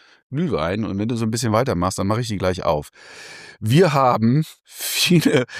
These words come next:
viele tolle Themen mitgebracht, wie wir das natürlich immer machen. Aber es gibt noch so zwei, drei Ankündigungen oder zwei insgesamt,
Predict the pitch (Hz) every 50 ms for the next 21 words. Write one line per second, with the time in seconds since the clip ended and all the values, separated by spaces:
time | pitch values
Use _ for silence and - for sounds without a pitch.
0 | - - - - 143 160 180 196 147 113 - - 160 139 160 143 120 - - 147
1 | 151 143 117 101 104 107 - - 104 101 101 90 98 - 135 135 135 123 117 104
2 | - 110 - - 101 98 90 - - - 151 131 104 90 90 90 87 87 110 113
3 | 127 160 - - - - - - - - - 120 131 135 135 131 - 123 - -
4 | 151 - - 135 131 120 - 123 110 - - 117 117 131 123 123 107 - 131 139
5 | - 139 110 101 98 92 92 90 92 101 92 90 - - - 95 98 110 113 78
6 | 95 101 - - 95 95 110 139 185 185 -